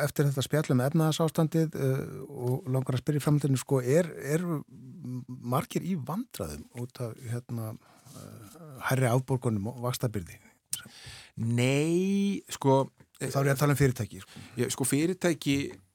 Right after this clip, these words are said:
Speaker 2: eh, í, gæti maður ímyndið sér, sko, séu að minnsta kosti að halda sér höndum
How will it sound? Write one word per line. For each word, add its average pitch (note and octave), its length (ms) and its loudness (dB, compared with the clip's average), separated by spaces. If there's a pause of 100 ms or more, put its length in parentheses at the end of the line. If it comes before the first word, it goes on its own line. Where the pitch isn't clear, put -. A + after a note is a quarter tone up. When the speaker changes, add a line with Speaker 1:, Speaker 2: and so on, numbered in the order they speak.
Speaker 2:
eh, B2+ 720 -4 (100)
í, C#3 80 -10 (800)
gæti C#3 300 2
maður C3+ 180 2
ímyndið C#3+ 300 -2
sér, C3 160 0
sko, C3 180 2 (1040)
séu C3 260 2
að C3 120 4
minnsta C3 200 -2
kosti B2+ 160 -2
að B2 100 -2
halda D#3 340 -2
sér C3 180 -6
höndum C#3+ 520 -2